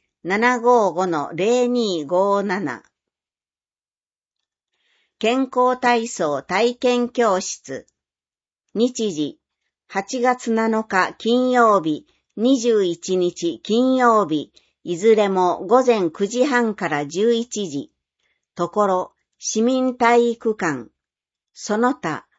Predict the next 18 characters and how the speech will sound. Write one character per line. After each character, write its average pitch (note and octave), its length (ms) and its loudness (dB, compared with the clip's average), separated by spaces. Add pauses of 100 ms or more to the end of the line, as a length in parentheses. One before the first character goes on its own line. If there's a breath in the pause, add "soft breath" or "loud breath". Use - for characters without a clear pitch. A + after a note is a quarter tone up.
(140)
運 B3 320 2
動 B3 260 4
の A#3 220 0
で G#3+ 160 0
き B3+ 160 -6
る A3 120 0
服 F3+ 340 -6
装 E3 360 -2
で、 D3 260 -6 (300 soft breath)
室 - 380 -6
内 A#3+ 380 2
用 A#3 220 4
シ C4 200 -4
ュ B3 140 4
ー A3 40 2
ズ E3 280 -2
持 D3+ 160 -6
参。 D3+ 420 -6